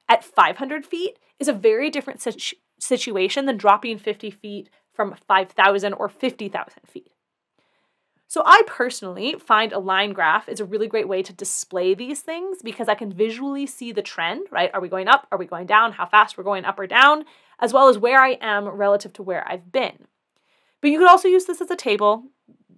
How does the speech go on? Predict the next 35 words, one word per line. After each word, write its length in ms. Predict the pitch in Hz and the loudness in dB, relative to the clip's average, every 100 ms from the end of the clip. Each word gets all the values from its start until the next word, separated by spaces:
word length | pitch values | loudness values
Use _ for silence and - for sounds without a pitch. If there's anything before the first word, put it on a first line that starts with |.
| - | -6
I'm 200 | 208 196 | -2 2
open 220 | 208 240 | 2 0
to, 200 | 269 254 - | 0 -2 -4
to 120 | - 220 | -10 -8
you 200 | 214 277 | -6 -6
doing 180 | 294 | -6
it 120 | 302 277 | -6 2
however 280 | 254 247 | 2 4
is 80 | 247 | -2
gonna 160 | 247 208 | -4 -8
work 420 | 190 208 - _ | -2 -2 -2 _
for 180 | - 208 | -14 -12
you. 520 | 190 269 - - - _ _ _ _ | -8 -6 -6 -8 -18 _ _ _ _
But 100 | 254 | -6
you 120 | 247 | -4
need 180 | 277 294 | -4 -6
to 80 | 311 | -8
think 240 | 311 277 | -10 -8
about, 420 | 294 226 208 - _ _ _ | 0 2 2 0 _ _ _
you 80 | 233 | -8
know, 60 | 202 | -6
if 100 | 202 | -4
you're 160 | 277 | -6
tracking 880 | - - 269 262 262 - 214 208 202 | -6 -2 8 8 8 0 -10 -8 -10
your 300 | 226 220 220 - | -6 -4 -4 -6
income, 640 | 208 190 - - - 370 - _ _ _ _ _ _ _ _ _ - | -12 -12 -16 -16 -10 -10 -12 _ _ _ _ _ _ _ _ _ -8
you 160 | 233 | -6
need 240 | 240 254 262 | -4 -6 -6
to 80 | 269 | -6
see 480 | - 262 233 226 - | -6 -8 -4 -4 -4
not 300 | 240 262 277 | -2 0 0
just 240 | 269 226 247 | -2 -6 -2
your 120 | 220 | -4
income 440 | 220 202 196 190 | -4 -10 -10 -14
today, 600 | 180 185 170 - - 277 | -12 -10 -6 -8 -8 -12